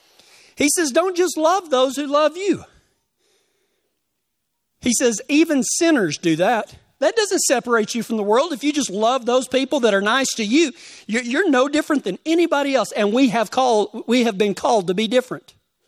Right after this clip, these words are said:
You don't get credit for doing something kind to only those that are nice to you. He even goes as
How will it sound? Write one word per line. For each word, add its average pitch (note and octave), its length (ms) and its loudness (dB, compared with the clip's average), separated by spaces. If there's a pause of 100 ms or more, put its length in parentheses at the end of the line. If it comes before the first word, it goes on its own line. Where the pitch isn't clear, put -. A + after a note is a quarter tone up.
(1900)
You A3+ 140 2
don't C#4+ 180 2
get C#4+ 160 -4
credit B3+ 320 0
for G3+ 140 -6
doing A#3+ 240 2
something G#3 400 -2
kind A3+ 320 2
to - 100 0
only A3 260 0
those G#3 220 0
that G#3 100 0
are G#3 120 0
nice G#3+ 300 0
to D#3+ 100 -8
you. A#2+ 180 -8 (1400)
He C#4 260 0
even A3 180 -2
goes A#3 320 0
as G3+ 140 -4